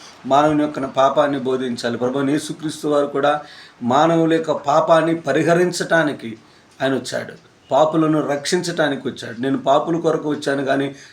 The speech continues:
నీతిమంతుల కొరకు రాలేదు" అన్నాడు. పాపములు తీసివేయుటకై ఆయన ప్రత్యక్షమాయనని యోహాను మొదటి పత్రికలో మనం చూస్తా ఉన్నాం.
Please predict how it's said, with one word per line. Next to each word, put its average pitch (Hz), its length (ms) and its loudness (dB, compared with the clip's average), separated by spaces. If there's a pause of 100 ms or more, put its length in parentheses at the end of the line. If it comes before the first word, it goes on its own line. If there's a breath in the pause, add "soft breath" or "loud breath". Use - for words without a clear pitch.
(100)
నీతిమంతుల 151 520 2
కొరకు 127 340 -4
రాలేదు" 151 460 2
అన్నాడు. 123 420 -6 (2000)
పాపములు 156 440 4
తీసివేయుటకై 165 800 2
ఆయన 147 140 2
ప్రత్యక్షమాయనని 160 1080 2
యోహాను 147 500 0
మొదటి 135 320 -4
పత్రికలో 139 460 -4
మనం 127 280 -6
చూస్తా 120 240 -8
ఉన్నాం. 113 320 -4